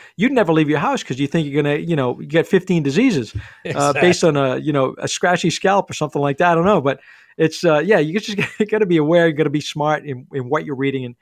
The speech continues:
Speaker 1: and put it together with the best strategy. And again, that comes with working with the right advisor as well.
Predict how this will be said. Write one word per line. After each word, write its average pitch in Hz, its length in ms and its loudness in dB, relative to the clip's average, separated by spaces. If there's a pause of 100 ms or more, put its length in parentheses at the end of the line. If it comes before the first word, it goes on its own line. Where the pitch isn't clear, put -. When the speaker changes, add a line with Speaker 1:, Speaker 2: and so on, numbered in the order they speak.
(160)
Speaker 1:
and 143 120 -10
put 196 140 2
it 165 80 -12
together 147 280 2
with 135 140 0
the 131 60 0
best 123 200 -2
strategy. 131 480 -4 (280)
And 247 100 0
again, 214 220 2
that 196 160 -2
comes 214 260 -2
with 175 160 -2
working 170 240 -2
with 151 80 0
the 143 80 -2
right 139 160 0
advisor 131 400 -2
as 110 100 -6
well. 120 240 -14